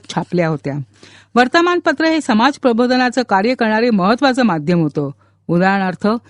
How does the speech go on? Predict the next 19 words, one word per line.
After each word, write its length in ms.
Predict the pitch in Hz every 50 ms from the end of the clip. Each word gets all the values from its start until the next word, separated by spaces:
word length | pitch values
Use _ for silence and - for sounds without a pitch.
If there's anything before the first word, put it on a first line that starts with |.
| - - _ -
इंदुप्रकाश 640 | - 226 240 254 339 349 - 349 302 320 320 302 -
पत्राने 440 | - 247 214 - 240 247 262 277 285
विधवा 360 | 254 233 185 170 190 233 262
विवाहाचा 520 | 269 285 247 226 220 208 214 208 - 233 220
जोरदार 500 | 185 180 180 175 175 156 190 220 254 277
पुरस्कार 500 | - 226 175 175 165 - - 202 196 190
केला. 340 | - 156 151 147 143 147 139 _ - - - - - _ -
बहुजन 400 | 190 220 240 269 285 349 359 359
समाजाचे 560 | - 320 269 262 277 277 277 285 262 - 285
मुखपत्र 520 | 254 214 180 - 240 - 247 233 - 254
म्हणजे 260 | 247 240 233 226 226 214
दीनबंधू 640 | 180 196 214 226 240 226 226 220 220 208 247 247
महात्मा 440 | 233 208 185 180 185 190 - 240 220
ज्योतिराव 480 | 202 196 185 175 - 226 226 220 220 208
फुले 320 | - - 208 202 208 220
यांचे 280 | 220 196 180 165 190 175
सहकारी 480 | - 180 170 170 175 - 196 196 208
कृष्णराव 540 | 196 - 175 160 - - 202 202 202 190 190
भालेकर 460 | 170 175 160 170 202 208 - - 170